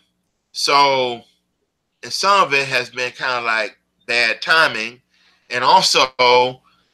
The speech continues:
uh, because of the marginalization in the U S of the African American population, there are all kinds of, uh, tensions and negatives that's built up between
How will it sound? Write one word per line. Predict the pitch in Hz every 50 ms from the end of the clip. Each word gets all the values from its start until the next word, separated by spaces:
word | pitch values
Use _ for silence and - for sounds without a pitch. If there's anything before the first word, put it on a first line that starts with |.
| _ _ -
uh, | 123 127 123 120 120 107
because | 120 117 - - 170 156 151 151 151 147 147 135 -
of | 127 127 127 123 113
the | 120
marginalization | 117 123 135 139 139 139 131 123 123 117 117 117 110 127 139 151 151 - - - 131 123 117 117 117 - -
in | 120 127 123 120 117
the | 113
U | 113 110 107 107 110 117 123 147
S | 165 151 131 127 123 - - - - - _ _ _ _ _ _ _ -
of | - 113 113 107 104 107
the | 107 104 95 - -
African | 123 123 127 - - - _ _ _ _ _ _
American | 117 110 117 135 156 170 160 151 135 120
population, | 104 - 127 113 113 - 117 107 104 101 101 98 - - 104 101 104 _ _ _ _ _ _ _ _ _ _ -
there | 131 139
are | -
all | 160 185 185 -
kinds | - 160 160 156 151 143 -
of, | 135 127 120 117 113 - _ _ -
uh, | 113 113 104 104 -
tensions | - - 175 165 - - 151 135 127 120 - 120
and | 113 113 120
negatives | 143 151 151 139 139 131 - - 131 110 110 113 110 107
that's | - 113 110 104 - -
built | 95 107 131 135 131 127 - 160
up | 160 139 123 117 - - _ _ _ _ _ _ _ _ _ _
between | - - - 131 123 120 117